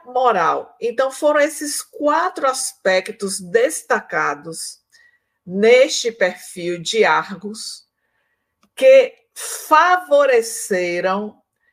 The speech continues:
esta aproximação do seu desafeto desencarnado, Felipe. E aí, pensando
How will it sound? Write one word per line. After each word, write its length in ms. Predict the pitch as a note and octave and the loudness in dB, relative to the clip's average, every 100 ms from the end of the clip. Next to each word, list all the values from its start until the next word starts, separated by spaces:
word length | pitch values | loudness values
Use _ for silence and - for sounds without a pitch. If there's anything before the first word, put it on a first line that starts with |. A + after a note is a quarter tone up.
| _ _ _ - | _ _ _ 0
esta 920 | F3 F3+ G3 - - - G3 - _ | 4 4 2 -6 -10 -6 -6 -6 _
aproximação 1800 | F3+ G#3 B3+ - A#3 G#3 - - G#3+ G3 F3+ - - E3+ E3 F#3 A3 _ _ _ _ | -2 0 -2 -2 -4 -4 -6 -6 -4 -4 -6 -8 -6 -4 -4 -6 -10 _ _ _ _
do 160 | D#3 F3 | -8 -6
seu 420 | E3 - F#3+ F#3+ | -6 -4 -2 -2
desafeto 1080 | F#3+ F3+ E3+ E3 - F3+ E3 F3 F3+ G#3+ - _ _ _ _ _ | -4 -4 -2 -2 -4 0 2 2 -2 -8 -10 _ _ _ _ _
desencarnado, 1400 | D3+ F3 E3+ E3+ D#3 F3+ D#3+ G3 C#3 C#3 C#3+ D3+ G#3 A#3 _ _ _ _ | 2 4 4 0 -4 -6 -6 -8 -6 -4 -4 -4 -6 -6 _ _ _ _
Felipe. 1080 | - - G3 F#3+ F3 F3+ F3+ - - G3 _ _ _ _ _ _ _ _ _ _ _ _ _ D4+ | -20 -6 -2 -2 -2 -6 -8 -14 -16 -16 _ _ _ _ _ _ _ _ _ _ _ _ _ 0
E 140 | G#3 | 4
aí, 220 | F#3+ A3 | 6 4
pensando 1400 | B3 - C#4 C#4 - - - C4+ C#4+ C#4+ C4+ D4+ E4+ - | 0 -4 -4 -4 -6 -2 0 0 0 -6 -4 -4 -4 -10